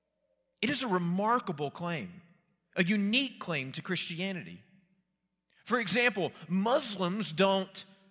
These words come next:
profess to be in Muhammad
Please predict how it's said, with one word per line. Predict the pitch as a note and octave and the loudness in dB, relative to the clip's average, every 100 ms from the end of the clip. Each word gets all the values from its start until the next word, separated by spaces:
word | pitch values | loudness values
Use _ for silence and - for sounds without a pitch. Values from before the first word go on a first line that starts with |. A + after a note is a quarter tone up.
| _ | _
profess | - F3 - G3+ E3+ G3 - - - - _ _ _ - | 0 0 4 4 6 6 2 -2 -6 -16 _ _ _ -2
to | A3 | 2
be | G#3 G3+ A3+ | 2 2 2
in | A3+ A3 | 4 4
Muhammad | G3+ D#3+ G3+ F#3+ B2 | 2 2 2 2 0